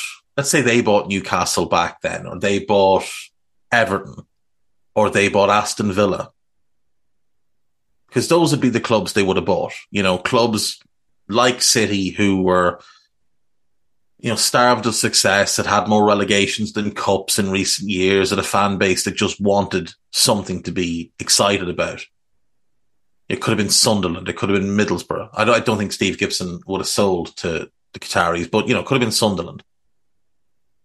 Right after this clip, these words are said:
If they bought one of those clubs,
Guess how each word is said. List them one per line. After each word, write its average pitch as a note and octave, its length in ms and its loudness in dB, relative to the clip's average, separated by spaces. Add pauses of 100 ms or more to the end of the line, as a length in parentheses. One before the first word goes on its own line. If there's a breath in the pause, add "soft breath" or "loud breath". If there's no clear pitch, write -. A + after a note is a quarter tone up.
(680)
If B2 160 -2
they C3 100 4
bought C3 340 2
one A#2+ 80 2
of G#2+ 60 2
those A2 280 4
clubs, - 540 -2